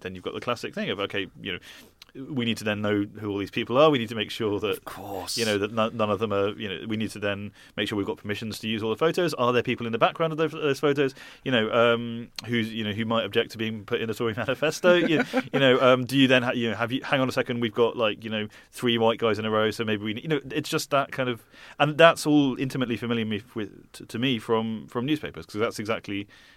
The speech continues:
Speaker 1: is that exactly what you're having to do at newspapers? It's, you know, it's, you know, yeah, you know, you,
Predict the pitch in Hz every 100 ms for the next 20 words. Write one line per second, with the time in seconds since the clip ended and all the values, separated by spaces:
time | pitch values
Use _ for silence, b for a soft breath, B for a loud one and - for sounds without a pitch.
0 | b - - 123 110 110 101 104 104 101
1 | 95 98 98 98 101 98 95 - - -
2 | _ _ 110 151 - - - - 82 -
3 | 113 95 90 101 - - b b b b
4 | b _ _ 127 98 110 123 117 98